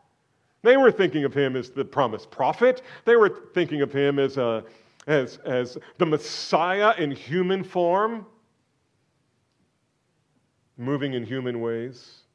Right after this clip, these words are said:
They had not grasped that he is God. They still did not think of him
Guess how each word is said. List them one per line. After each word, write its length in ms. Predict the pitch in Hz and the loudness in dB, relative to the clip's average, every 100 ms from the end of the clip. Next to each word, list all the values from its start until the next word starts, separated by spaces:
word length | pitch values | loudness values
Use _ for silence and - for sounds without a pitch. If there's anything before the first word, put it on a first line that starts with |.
| _ _ _ _ _ _ - | _ _ _ _ _ _ 0
They 220 | 160 151 | 2 2
had 460 | - 151 196 226 180 | -2 -4 -2 -2 -4
not 480 | 156 151 160 156 | -2 -2 -2 -6
grasped 840 | 120 127 139 135 101 90 - _ - - - | -10 -6 -4 -4 -6 -10 -16 _ -20 -20 -12
that 260 | 113 107 | -8 -8
he 300 | - 123 110 | -10 -12 -12
is 160 | 101 80 | -12 -16
God. 460 | - 92 73 73 - _ _ _ _ _ _ _ _ _ _ _ _ _ _ _ _ _ _ _ _ _ _ _ _ - | -18 -16 -16 -18 -20 _ _ _ _ _ _ _ _ _ _ _ _ _ _ _ _ _ _ _ _ _ _ _ _ 0
They 160 | 185 | 0
still 720 | 185 - 208 226 254 254 247 254 - _ _ _ | 0 -6 -4 -2 2 4 2 0 -16 _ _ _
did 160 | - 208 | 2 4
not 340 | 202 226 220 - | 8 6 4 0
think 260 | 254 - | 0 2
of 160 | 233 - | 0 0
him 460 | 185 160 131 120 | 0 0 -2 -8